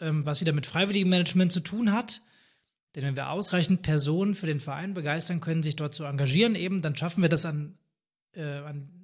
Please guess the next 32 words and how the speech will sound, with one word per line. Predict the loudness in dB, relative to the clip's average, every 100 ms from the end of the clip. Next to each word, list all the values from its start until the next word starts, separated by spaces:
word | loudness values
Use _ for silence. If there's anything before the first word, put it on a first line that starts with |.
| -10
schaffen | 0 4 6
wir |
halt | 6 6
einfach | 2 0
Kapazitäten. | -2 -2 -2 -4 -4 -6
Ja, | -4
wir | -2
schaffen, | 0 2 0 0 -10 -20 _ _ _ _ -4
ähm, | 0 4 2 0
an, | -4 -4
an | -6 -4
einigen | 2 4 4
Stellen | 2 4 6 6 4
vielleicht | 2 4 4 4 2
eine, | 2 4
eine | 2 -2 -4 -6 -10 -14 -18
Hilfe | -2 2 2 2 -2 -2 -12 _
und | -6 -4 -4 -2
dementsprechend | 0 0 0 0 2 2
haben | 2
wir | 0
auch | -4
wieder | -6
Kapazitäten, | -6 -8 -8 -6 -6 -6 -6
uns | -6 -4
dann | -2
um | -2
das | -2
Thema | -2 -2
Strategie | -2 -8 -8
zu | -10
kümmern. | -8 -6 -8